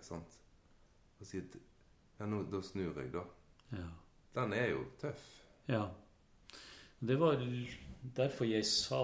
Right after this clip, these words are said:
Speaker 2: de få ordene jeg sa når jeg direkte henvendte meg til, eh, Knut Anders Sørum, som deltok på det seminaret som du nå
Speaker 1: Mm.
Speaker 2: nevner, som
Speaker 1: Mm.
Speaker 2: var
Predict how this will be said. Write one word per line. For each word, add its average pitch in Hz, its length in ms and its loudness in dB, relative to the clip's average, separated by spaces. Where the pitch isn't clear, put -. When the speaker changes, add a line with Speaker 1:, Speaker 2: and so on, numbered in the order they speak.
Speaker 2:
de 101 120 -2
få - 180 0
ordene 110 440 0
jeg 95 220 2
sa 113 280 2
når 98 160 -4
jeg 92 140 -2
direkte 101 380 -4
henvendte 101 500 -6
meg 92 200 -4
til, 90 320 -4
eh, 87 160 -6
Knut 95 300 -4
Anders 95 400 -6
Sørum, 104 640 -2
som 92 200 -6
deltok 98 520 -6
på 95 200 -6
det 87 180 -4
seminaret 92 540 -4
som 92 160 -6
du 92 100 -8
nå 95 180 -4
Speaker 1:
Mm. 87 40 -4
Speaker 2:
nevner, 90 480 -8
som 101 200 -2
Speaker 1:
Mm. 92 40 -6
Speaker 2:
var 87 180 -4